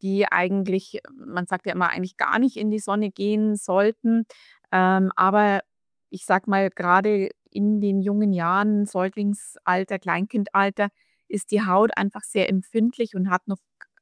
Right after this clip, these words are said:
eigentlich kaum Eigenschutzzeit. Also hier ist einfach wichtig, immer auf einen Lichtschutzfaktor immer von fünfzig am besten achten und dass man dann Kinder, wenn sie in die Sonne gehen, wirklich drauf achtet, auch eincremen und dann nochmal nachcremen,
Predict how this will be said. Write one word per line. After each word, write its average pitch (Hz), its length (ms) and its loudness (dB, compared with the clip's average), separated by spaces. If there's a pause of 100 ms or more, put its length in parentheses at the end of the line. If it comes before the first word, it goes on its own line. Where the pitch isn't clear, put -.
eigentlich 190 340 0
kaum 190 260 2
Eigenschutzzeit. 175 960 -2
Also 170 220 -6
hier 226 380 0
ist - 160 -8
einfach 190 340 -4
wichtig, - 380 -6 (520)
immer 214 320 6
auf 190 160 2
einen 190 240 0
Lichtschutzfaktor 190 800 -2
immer 185 260 0
von 170 160 -4
fünfzig 175 560 -6
am 160 120 -2
besten - 380 -6
achten 190 460 0 (360)
und 185 180 -2
dass 175 180 -2
man 185 180 0
dann 175 300 2
Kinder, 196 360 0
wenn 175 200 0
sie 196 140 -8
in 185 100 -2
die 175 120 -2
Sonne 175 340 -4
gehen, 180 320 0
wirklich 180 300 -6
drauf 175 200 -4
achtet, - 400 -4
auch - 200 -4
eincremen 175 680 -2
und 190 240 -4
dann 180 100 -2
nochmal 175 320 -2
nachcremen, 170 720 2